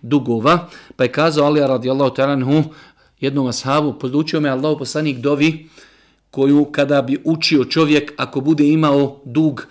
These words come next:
koji je velik kao brda, uzvišen Allah će, subhanahu wa ta'ala će mu olakšati da vrati taj dug.” Pa ga je podučio dovi: „Allahumme kfini bi halalika an haramik, wa agnini bi fadlika men sivak.” „Gospodaru moj,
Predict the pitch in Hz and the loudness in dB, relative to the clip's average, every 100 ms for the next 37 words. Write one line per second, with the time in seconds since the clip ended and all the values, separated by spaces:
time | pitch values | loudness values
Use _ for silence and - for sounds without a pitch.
0 | _ - 139 127 156 151 - - 139 135 | _ -4 -2 2 2 2 -2 -4 0 0
1 | 110 151 139 156 156 - _ 151 143 135 | 0 0 0 -2 -2 -12 _ -4 0 0
2 | 139 147 147 - 127 123 143 127 - 127 | 0 0 0 -2 -4 -6 -8 -10 -8 -6
3 | 143 127 151 147 - 123 120 139 - 139 | -4 -2 0 0 -2 -4 -2 -2 -2 -6
4 | 131 120 120 139 139 131 127 127 - - | -6 -4 -2 -2 -2 -2 -2 -4 -18 -20
5 | _ - 135 120 143 160 - - - _ | _ 0 0 2 2 2 0 -14 -20 _
6 | - 123 127 127 131 143 139 123 147 143 | -4 0 0 0 -2 0 0 2 2 2
7 | 143 143 139 131 143 135 131 - 156 156 | 0 0 0 0 -2 -4 -6 -6 -2 0
8 | 143 120 127 127 123 135 147 143 131 120 | -2 -2 -6 -4 2 4 4 2 -2 -4
9 | 120 120 120 123 131 151 147 - - _ | -6 -6 -6 0 2 4 2 -4 -12 _
10 | _ - 131 160 147 131 156 175 147 127 | _ -6 -2 0 0 0 2 2 2 0
11 | 180 170 151 156 131 123 - 123 135 165 | -2 -2 -4 -4 -6 -6 -6 -2 0 0
12 | 160 - _ - _ 160 160 127 127 123 | -2 -14 _ -20 _ -4 -2 -2 0 0
13 | 120 151 165 | 2 4 4